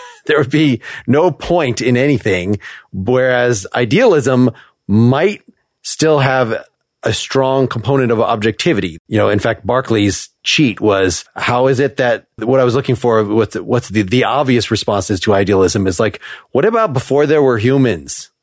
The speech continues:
What about those millions and millions of years? Was there just nothing until the first human? And in fact, we're saying maybe even animals don't have ideas that are sophisticated enough to count as, you know, these theoretical entities of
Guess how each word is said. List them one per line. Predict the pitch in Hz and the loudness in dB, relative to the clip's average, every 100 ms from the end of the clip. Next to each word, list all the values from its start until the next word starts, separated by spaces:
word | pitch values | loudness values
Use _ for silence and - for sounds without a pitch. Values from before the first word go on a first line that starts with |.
| _ | _
What | 131 | -2
about | 180 180 | 0 0
those | - 147 117 | 2 2 2
millions | 117 139 165 156 151 | 2 4 4 4 4
and | 139 127 | 4 4
millions | 131 147 139 127 | 4 4 4 2
of | 113 | 2
years? | 123 135 101 104 - - _ _ _ - - - - - | 2 2 0 -2 -6 -8 _ _ _ -18 -12 -10 -8 -2
Was | 131 110 | -2 0
there | 123 | 0
just | 123 - | 0 0
nothing | 117 107 131 151 214 320 | 0 0 0 2 2 2
until | 127 135 147 | 2 0 2
the | 127 | 0
first | - 135 - | 0 -2 0
human? | 147 147 151 170 175 - _ _ _ - | 0 2 2 2 0 -4 _ _ _ -4
And | 127 | -2
in | 123 | 0
fact, | 131 139 | -2 0
we're | |
saying | 139 147 139 135 | 0 0 2 2
maybe | 113 143 151 | 2 2 2
even | 127 127 | 2 0
animals | 113 147 147 117 | -2 0 0 0
don't | 127 135 | -2 -2
have | 104 139 139 110 92 _ _ _ - | -2 0 0 -2 -8 _ _ _ -4
ideas | 113 107 139 135 | -2 0 2 2
that | 107 | 0
are | 110 | -2
sophisticated | - 107 156 - 123 117 107 | -2 -2 -2 -2 0 0 0
enough | 104 107 101 - | 0 0 -2 -2
to | 113 | -4
count | - 127 113 | -2 -2 -2
as, | 98 98 92 - | 0 -2 -2 -8
you | 104 | -4
know, | 95 | -2
these | 95 104 | -2 -4
theoretical | - 123 123 120 - 107 | -2 0 2 0 0 0
entities | 110 110 110 98 | 0 0 0 0
of | 101 80 | -2 -6